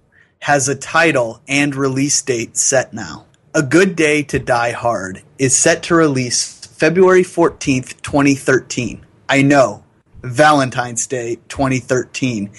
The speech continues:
is the release date for Die Hard five.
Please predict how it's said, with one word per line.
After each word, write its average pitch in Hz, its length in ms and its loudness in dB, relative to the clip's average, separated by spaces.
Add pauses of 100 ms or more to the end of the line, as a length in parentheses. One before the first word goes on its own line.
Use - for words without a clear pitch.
(120)
is 120 180 0
the 131 100 -4
release 131 480 2
date 131 340 0
for - 200 -4
Die 127 380 0
Hard 120 400 0 (160)
five. 117 640 -2